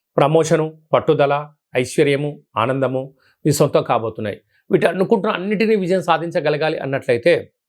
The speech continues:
ఒక తెలుపు రంగు క్లాత్లో బొబ్బర్లను లేకపోతే నవధాన్యాలను కలిపి ఒక కొత్త ప్రమిదలో వెన్నను పెట్టి దీపాన్ని వెలిగించి భగవంతుడికి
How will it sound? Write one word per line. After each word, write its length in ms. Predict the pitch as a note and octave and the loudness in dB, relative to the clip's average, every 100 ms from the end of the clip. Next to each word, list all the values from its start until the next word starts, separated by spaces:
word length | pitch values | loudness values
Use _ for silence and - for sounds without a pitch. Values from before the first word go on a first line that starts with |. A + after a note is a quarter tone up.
| _ _ _ _ _ _ - C3+ C#3 | _ _ _ _ _ _ -16 -2 2
ఒక 100 | D3+ | 4
తెలుపు 340 | C#3+ C#3 C#3+ | 4 2 2
రంగు 220 | F#3+ F3 | 2 0
క్లాత్లో 480 | D#3 C3+ B2+ D3+ B2+ B2 - _ _ _ _ - | 0 0 0 0 -2 -2 -8 _ _ _ _ 0
బొబ్బర్లను 560 | B2 A#2+ D#3+ F3 F3 F#3 - _ - - | 2 4 4 4 0 -4 -10 _ -20 0
లేకపోతే 320 | C3+ D3 D3+ | 2 2 0
నవధాన్యాలను 680 | C3 A#2 D3+ G3 G3 F3+ D#3+ | 0 2 2 0 -2 -6 -8
కలిపి 380 | C3+ B2 B2 C#3+ A2 A2 - _ _ _ | -6 -8 -4 -6 -6 -8 -14 _ _ _
ఒక 180 | - D3 C3+ B2 - _ | 0 4 2 0 -10 _
కొత్త 300 | D3+ - - F3+ A2 - - | 0 2 2 2 0 -8 0
ప్రమిదలో 480 | C#3+ D#3+ E3+ E3+ B2 - _ C3+ | 0 2 2 2 0 -4 _ -2
వెన్నను 320 | B2+ E3 E3+ | 0 0 -2
పెట్టి 340 | D3 - D3 A#2 - - | -4 -2 -2 -2 -6 -8
దీపాన్ని 420 | B2+ C3 D#3+ D#3 | -2 0 2 0
వెలిగించి 520 | D3 C3+ B2+ A2+ C#3 A#2 - _ _ - | -2 -4 -6 -6 -4 -4 -6 _ _ 0
భగవంతుడికి 720 | C#3 D#3 E3+ F3+ F#3 F3+ F#3 | 2 4 2 2 0 2 0